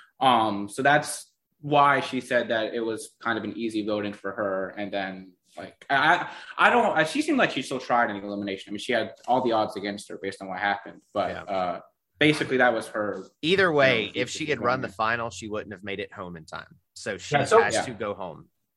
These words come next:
Speaker 3: So what you're telling me is we would have Big T part two. Amanda would beat Tori. They would pretend like Tori was gonna go home, and then Tori would come immediately back for the final.
Speaker 1: And then
Speaker 3: That's what
Speaker 1: Amanda's
Speaker 3: would
Speaker 1: like,
Speaker 3: happen.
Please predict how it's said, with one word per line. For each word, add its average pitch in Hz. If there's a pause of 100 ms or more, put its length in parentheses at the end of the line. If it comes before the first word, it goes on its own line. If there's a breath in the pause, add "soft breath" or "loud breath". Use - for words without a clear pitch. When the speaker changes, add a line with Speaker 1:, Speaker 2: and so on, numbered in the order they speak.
Speaker 3:
So 202
what 220
you're 233
telling 233
me 226
is 180
we 185
would 190
have 170
Big 190
T 220
part 202
two. 139 (220)
Amanda 170
would 190
beat 180
Tori. 139 (680)
They 151
would 165
pretend 180
like 208
Tori 180
was 175
gonna 180
go 175
home, 143
and 147
then 143
Tori 165
would 165
come 165
immediately 147
back 127
for 135
the 120
final. -
Speaker 1:
And 131
then 139
Speaker 3:
That's 127
what 131
Speaker 1:
Amanda's 135
Speaker 3:
would 131
Speaker 1:
like, 113
Speaker 3:
happen. 127